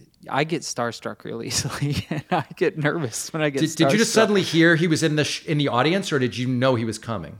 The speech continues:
Speaker 1: Uh, I, I think we just heard, all of a sudden he was there. I don't think we got told ahead of a time. It, we,
Speaker 2: Wow.
Speaker 1: we were playing at Starland Ballroom in Sayreville, New Jersey. Played there a ton of times. Great venue. It's, like, in the middle of nowhere, though. There's nothing around it. It's just, like, a parking lot, and then there's a junkyard behind it,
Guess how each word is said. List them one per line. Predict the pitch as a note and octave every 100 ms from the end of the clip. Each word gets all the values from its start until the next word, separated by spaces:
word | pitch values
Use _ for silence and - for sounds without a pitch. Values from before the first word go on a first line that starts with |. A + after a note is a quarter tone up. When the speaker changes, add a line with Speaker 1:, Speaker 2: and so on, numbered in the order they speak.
| _ _ -
Speaker 1:
Uh, | E3+ E3+ -
I, | D#3+ -
I | C#3+
think | - F#3+
we | G3+
just | C#3 -
heard, | C#3 C3+ B2+
all | C#3
of | C#3
a |
sudden | - D3+ C#3+ B2+
he |
was | B2+ A#2+
there. | A#2+ A#2+ C#3+ A#2+
I | G#2+
don't | C3+ B2
think | C#3+
we | C3+
got | C3 A2
told | - C3+ B2
ahead | A2 B2
of | B2+
a | A#2
time. | - A2 G2+ A2+ _
It, | C3 -
we, | C3
Speaker 2:
Wow. | D3 D#3
Speaker 1:
we | E3
were | D3+
playing | E3+ E3
at | D3 -
Starland | - C#3+ C#3 B2+
Ballroom | A#2+ A#2+ A2+ A2
in |
Sayreville, | A2 C3 A#2+ A2+ A2+
New | A#2 A2+
Jersey. | A2 G#2+ G#2+ G#2 _
Played | - C#3
there | A#2 A2 - _
a | -
ton | - D3
of | A#2
times. | A#2 A2
Great | - D3 C#3
venue. | B2+ B2 A#2+ A#2 - - -
It's, | D3
like, | F3 -
in | F3
the | E3+
middle | D#3 F3 D3+
of | C3+
nowhere, | B2+ B2 A#2 A#2
though. | A2+ A2+
There's | A#2 A2+
nothing | C3 C3 B2 D3 C3+
around | A#2+ A2 A#2+
it. | C3+ C3
It's | C#3 -
just, | B2 -
like, | A2+
a | -
parking | - C#3 - C#3
lot, | C3+ C3+
and | - B2
then | B2
there's | A#2 A2+
a | A2+
junkyard | G#2+ A#2+ B2 - G#2+ A2
behind | A2 G#2+ A#2 G#2+
it, | A2